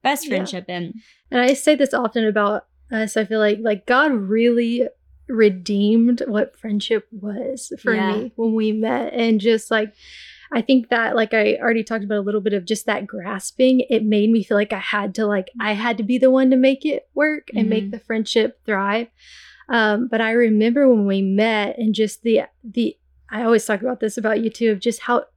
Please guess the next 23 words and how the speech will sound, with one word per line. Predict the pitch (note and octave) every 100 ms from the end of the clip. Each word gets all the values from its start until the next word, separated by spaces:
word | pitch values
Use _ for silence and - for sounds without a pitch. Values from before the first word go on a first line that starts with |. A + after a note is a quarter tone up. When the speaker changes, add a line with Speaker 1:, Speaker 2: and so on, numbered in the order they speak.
| _
Speaker 2:
inviting | A3 A3+ A3+ _ _ _ _ F#3 G#3 A3 C4
you | C#4+ C#4+
are | C#4+ D#4 D#4+ _
to | B3+ - A3
everyone. | A3 A3+ C4 C#4 C#4 C#4 - - - - - B3
And | B3+
I |
was | C4
like, | C4 G3+
"Man, | A#3 D#4 B3 G#3+ G3 _ _ _
this | C4+ -
is | F4 E4
a | C4
friend. | - - - A3+ B3+ F#3 G3+ -
Like, | A#3+ A3+ G3+
Speaker 1:
Mm-hmm. | F#3 G3 F#3+ F3+ _
Speaker 2:
I | B3 C4
feel | - C#4+
so | - - B3 B3+ C4
invited | A#3+ A3+ G3 A3 A#3+ A3+ G#3
in. | G3 G3
I | G#3
s-, | G3+ -